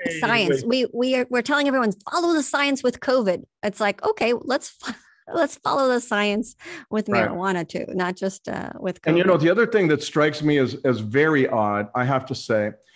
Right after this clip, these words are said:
Speaker 1: is that, um, with, uh,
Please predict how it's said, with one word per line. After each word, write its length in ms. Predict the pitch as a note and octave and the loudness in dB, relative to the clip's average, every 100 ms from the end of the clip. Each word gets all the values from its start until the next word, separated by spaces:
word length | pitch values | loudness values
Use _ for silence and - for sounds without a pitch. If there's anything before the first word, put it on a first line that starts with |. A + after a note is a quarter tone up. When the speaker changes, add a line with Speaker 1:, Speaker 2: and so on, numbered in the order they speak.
| - - | -8 0
Speaker 1:
is 240 | C3+ A#2+ | 0 2
that, 400 | B2+ C3+ C3 - | 2 2 0 -2
um, 500 | C3+ B2+ A#2+ A#2 - _ _ _ | -2 0 0 -2 -10 _ _ _
with, 300 | C#3 C#3 C#3 - _ _ _ | 0 0 -2 -16 _ _ _
uh, 220 | C#3 C3 | 2 2